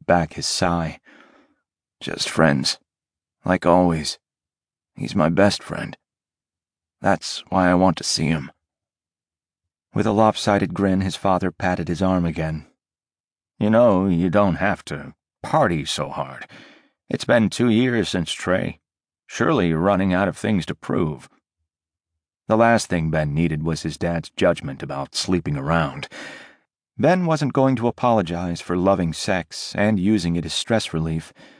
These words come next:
Not to Trey, not to his dad, not even to Maddox.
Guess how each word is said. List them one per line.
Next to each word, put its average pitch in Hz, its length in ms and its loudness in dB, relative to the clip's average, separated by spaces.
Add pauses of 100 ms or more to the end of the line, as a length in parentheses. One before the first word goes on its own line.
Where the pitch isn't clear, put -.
(320)
Not 95 200 0
to 123 80 -6
Trey, 107 480 0
not 85 200 -2
to 104 100 -4
his 104 120 0
dad, 73 460 0 (460)
not 92 180 -2
even 95 180 2
to 87 80 -4
Maddox. 90 600 -2